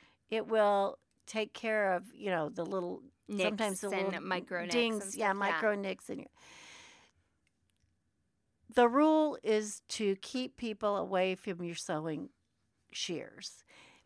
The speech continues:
Speaker 1: because you don't wanna cut something like a wire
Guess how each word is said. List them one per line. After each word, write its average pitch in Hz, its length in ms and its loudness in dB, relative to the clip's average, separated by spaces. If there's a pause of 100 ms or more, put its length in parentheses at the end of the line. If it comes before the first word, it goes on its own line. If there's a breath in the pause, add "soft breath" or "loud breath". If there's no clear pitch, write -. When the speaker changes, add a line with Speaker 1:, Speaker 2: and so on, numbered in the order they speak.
Speaker 1:
because 214 520 0
you 226 280 -8
don't 285 340 4
wanna 185 320 -2
cut - 380 -4
something 175 480 -4
like 147 580 -2 (440)
a 175 80 -4
wire 151 720 0